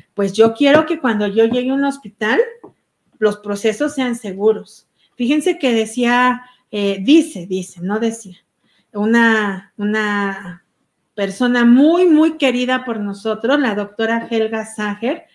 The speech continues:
una, la presidenta de la Asociación de Esterilización en Argentina,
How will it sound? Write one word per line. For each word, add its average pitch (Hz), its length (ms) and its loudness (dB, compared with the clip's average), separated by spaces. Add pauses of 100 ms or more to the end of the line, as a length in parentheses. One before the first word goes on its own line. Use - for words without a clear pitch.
(280)
una, 220 520 -2
la 214 180 -4
presidenta 220 640 -4
de 233 100 -2
la 202 120 -4
Asociación 202 800 -4
de 226 100 0
Esterilización 226 920 -2
en 240 120 2
Argentina, 208 840 -4